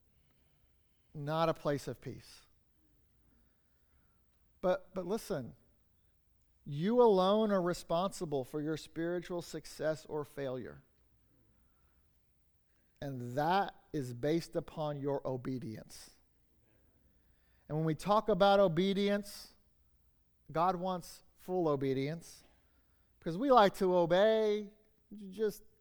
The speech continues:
kind of on our own terms, in our own way. I mean,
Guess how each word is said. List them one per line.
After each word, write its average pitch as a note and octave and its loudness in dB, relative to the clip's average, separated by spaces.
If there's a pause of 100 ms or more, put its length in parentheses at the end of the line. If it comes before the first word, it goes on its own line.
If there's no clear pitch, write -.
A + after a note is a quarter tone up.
(100)
kind F#3 -4
of D3+ -2
on D#3 0
our C#3 -2
own C3+ -6
terms, - -10 (1400)
in G3 2
our F#3+ 6
own A3 4
way. G#3 6
I E3 4
mean, F#3 0